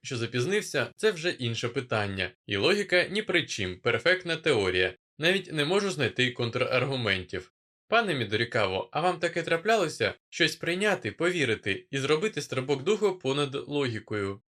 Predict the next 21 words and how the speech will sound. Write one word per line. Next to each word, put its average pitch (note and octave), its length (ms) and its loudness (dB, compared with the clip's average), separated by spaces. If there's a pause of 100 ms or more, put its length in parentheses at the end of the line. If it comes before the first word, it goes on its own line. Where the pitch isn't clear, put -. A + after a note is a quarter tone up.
(300)
Ні, A#2+ 380 -2 (140)
відрубав G2+ 500 0 (100)
Мідорікава. G#2 720 -2 (320)
Я D#3 140 0
ні D#3+ 140 2
у A2 100 2
що A#2 240 0
не G#2 160 -2
вірю, F#2+ 380 -2 (100)
ні C#3 140 0
в A2 60 -4
логіку, D3 540 2
ні D#3+ 120 -2
в D#3+ 180 -10
нелогічність, B2+ 920 -4
ні D3+ 140 -4
в G#2+ 80 -6
Бога, C3 440 2
ні B2 120 -2
в A#2 60 -4
дідька. G2 520 -2